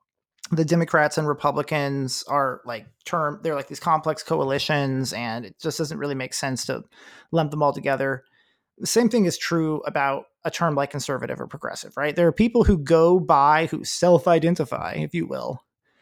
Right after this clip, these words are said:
with those terms, who may or may not have much of anything in common with one another, right? And part of the reason for that is because of exactly what I said, right? Like, the interesting debate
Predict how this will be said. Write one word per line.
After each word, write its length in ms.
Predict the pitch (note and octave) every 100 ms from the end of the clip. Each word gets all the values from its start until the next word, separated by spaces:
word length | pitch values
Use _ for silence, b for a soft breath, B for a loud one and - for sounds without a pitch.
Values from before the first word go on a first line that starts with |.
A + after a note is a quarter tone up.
| _ _
with 160 | E3+ -
those 220 | E3 -
terms, 500 | E3 E3 F#3+ G#3+ - _ _ -
who 880 | E3+ E3 D#3+ D#3 - - - - _ _ -
may 360 | G#3 G#3 G#3
or 80 | G3
may 160 | E3+ E3
not 160 | D#3
have 200 | D#3+ D#3
much 200 | D#3 C#3+
of 80 | C#3+
anything 320 | B2+ A#2+ A#2
in 80 | G#2
common 180 | - - _
with 140 | -
one 140 | - - -
another, 300 | - - _ _ -
right? 260 | D3 D3+ - b b b -
And 360 | F3 E3+ D#3
part 240 | - B3 D#4
of 60 |
the 100 | A#3
reason 320 | D#3+ D#3 E3 F3
for 100 | F#3+
that 340 | G#3 A3 -
is 100 | D#3
because 360 | - E3 E3 D#3
of 80 |
exactly 340 | D3 D#3 C#3+ C3+
what 100 | A#2+
I 80 | G#2+
said, 260 | G2+ -
right? 300 | - C3+ -
Like, 200 | D#3+ D3+ F#3+
the 140 | F#3
interesting 460 | A#3 A#3+ - B3 G3
debate 560 | D#3 C#3+ D3 G#3+ -